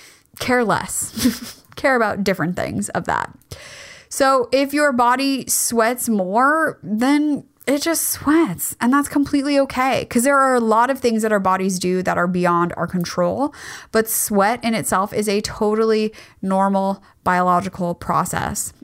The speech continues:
and one that is essential for helping to keep multiple systems of your body running well to help keep the microbes that are already present on your skin in check. So sweat away, my friend.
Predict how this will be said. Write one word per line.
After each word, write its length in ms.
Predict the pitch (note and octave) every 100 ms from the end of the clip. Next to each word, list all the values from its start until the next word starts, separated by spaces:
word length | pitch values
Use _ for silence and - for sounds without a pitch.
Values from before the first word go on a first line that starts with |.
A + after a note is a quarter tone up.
| -
and 100 | G#3
one 140 | G#3+ A3
that 100 | A3+
is 160 | G#3+ -
essential 760 | B3 A#3+ - F#3+ C4+ C4 B3+
for 120 | A3 G#3
helping 260 | A3+ A#3+
to 80 | A3+
keep 160 | B3 G#3+
multiple 720 | A#3 C4 F4+ - D#4+ B3+ A3
systems 520 | G3+ G3 F3 E3+ F3
of 200 | - F3+
your 100 | F3
body 300 | E3+ E3 E3
running 320 | E3 E3 E3
well 340 | F3 A3+ D4
to 120 | D4 G#3
help 280 | - G#3
keep 220 | - A3+ G3+
the 60 |
microbes 760 | F#3 F3+ G#3+ B3+ B3 B3+ B3+ F3 - - - -
that 100 | G3
are 140 | -
already 320 | - G#3 C4+ C#4
present 320 | C4 A#3 A#3
on 100 | G3+
your 80 | F#3+
skin 260 | - F#3 B2
in 120 | F3+
check. 420 | - F3+ F3 - - - - -
So 300 | G#3+ G3+ G3+
sweat 480 | - - - D4 B3
away, 180 | F#3
my 160 | F3 F3
friend. 360 | F3+ E3+ F3